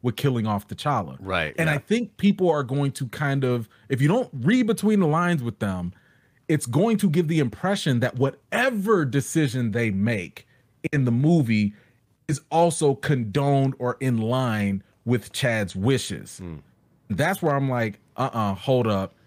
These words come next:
Speaker 1: That's not actually the case."
Speaker 2: Yeah.
Speaker 1: Yeah, he might have wanted you guys to explore Wakanda.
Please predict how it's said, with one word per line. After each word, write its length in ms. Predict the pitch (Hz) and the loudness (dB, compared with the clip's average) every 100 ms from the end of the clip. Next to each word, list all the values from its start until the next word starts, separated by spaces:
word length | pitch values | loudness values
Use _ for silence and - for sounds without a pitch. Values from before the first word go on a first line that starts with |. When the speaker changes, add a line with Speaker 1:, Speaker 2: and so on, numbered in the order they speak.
| _ _ | _ _
Speaker 1:
That's 280 | 135 - - | -6 -6 -4
not 200 | 117 113 | -2 0
actually 340 | 104 104 101 90 | -2 -4 -6 -6
the 80 | |
case." 380 | 87 90 - - _ _ - | -6 -10 -12 -20 _ _ -10
Speaker 2:
Yeah. 160 | 80 98 | -6 0
Speaker 1:
Yeah, 140 | 147 | 0
he 180 | 135 160 | 2 4
might 240 | 190 190 | 4 4
have 100 | 175 | 2
wanted 320 | 151 180 175 135 | 2 2 2 0
you 60 | |
guys 280 | 139 131 123 | 0 -2 -2
to 80 | - | -4
explore 400 | 107 - 131 123 | -6 -6 0 0
Wakanda. 520 | 107 98 127 123 101 | 0 -4 -2 -2 -2